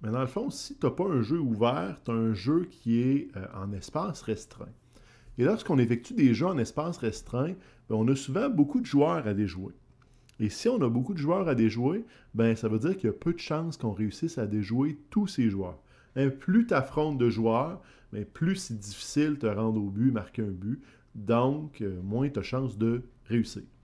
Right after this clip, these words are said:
Et, euh, si t'as pas de chance de réussir, si t'as moins de chance de réussir, ben, ça va souvent donner des revirements. Donc, à ce moment-là, euh,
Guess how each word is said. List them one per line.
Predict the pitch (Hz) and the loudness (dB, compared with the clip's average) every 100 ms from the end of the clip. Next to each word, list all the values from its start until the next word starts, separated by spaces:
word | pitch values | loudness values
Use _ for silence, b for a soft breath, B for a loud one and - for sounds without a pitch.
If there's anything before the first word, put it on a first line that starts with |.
| b b b b - _ | b b b b -20 _
Et, | 147 170 208 110 | 8 8 8 -2
euh, | 95 | -6
si | 92 - - | -8 -10 -6
t'as | - 131 | 2 2
pas | 127 | 2
de | 117 | 0
chance | 147 156 120 | -2 -2 -2
de | |
réussir, | 101 104 95 151 | -2 -2 -4 -6
si | |
t'as | 151 | -4
moins | 107 107 107 | -4 -2 -2
de | |
chance | - 135 | -2 -2
de | 113 | -2
réussir, | 98 98 - 135 165 b b b - | -4 -6 -6 -6 -6 b b b -2
ben, | 113 135 | 2 2
ça | 139 98 | 2 -2
va | 98 | -4
souvent | - 113 107 139 | -4 -2 0 2
donner | 127 98 104 123 | 0 0 0 -2
des | 107 95 | -4 -8
revirements. | 90 113 135 101 95 87 85 - b b b b b b | -2 2 4 2 -4 -6 -10 -16 b b b b b b
Donc, | 110 107 113 | -4 -2 -4
à | |
ce | 107 | -4
moment-là, | 147 156 117 101 110 139 151 - | -2 2 2 2 2 2 0 -10
euh, | 85 85 87 | -12 -12 -12